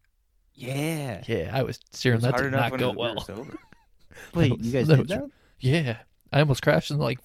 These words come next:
Speaker 2: four moving <laughs> cars.
Speaker 1: Yeah.
Speaker 2: Yeah, so he, he took it away from me, and I only had to sit in the back seat, and I couldn't steer anymore. <laughs>
Speaker 1: I'm just like, "Pedal, I'll steer."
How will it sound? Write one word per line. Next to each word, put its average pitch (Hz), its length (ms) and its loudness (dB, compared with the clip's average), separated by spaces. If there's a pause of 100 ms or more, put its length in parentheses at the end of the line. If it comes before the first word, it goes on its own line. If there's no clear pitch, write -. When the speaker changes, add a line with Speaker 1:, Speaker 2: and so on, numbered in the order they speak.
Speaker 2:
four 143 200 6
moving 135 320 4
<laughs> - 400 -6
cars. - 360 -8 (600)
Speaker 1:
Yeah. 90 280 -8 (300)
Speaker 2:
Yeah, 131 180 6
so 131 160 4
he, 120 180 2 (160)
he 127 160 0
took - 300 2
it - 60 0
away 113 260 2
from 107 240 -8
me, 113 160 -4
and 113 100 -2
I 110 80 0
only 113 160 -4
had 117 200 -4
to - 60 -18
sit - 160 -8
in - 60 -10
the - 80 -6
back - 260 -6
seat, - 300 -8
and 117 120 -4
I - 60 -10
couldn't - 340 -10
steer - 280 -4
anymore. - 280 0 (240)
<laughs> - 220 -18
Speaker 1:
I'm 196 60 -10
just - 140 -14
like, - 140 -20
"Pedal, 117 320 0
I'll 117 140 -10
steer." 120 440 -4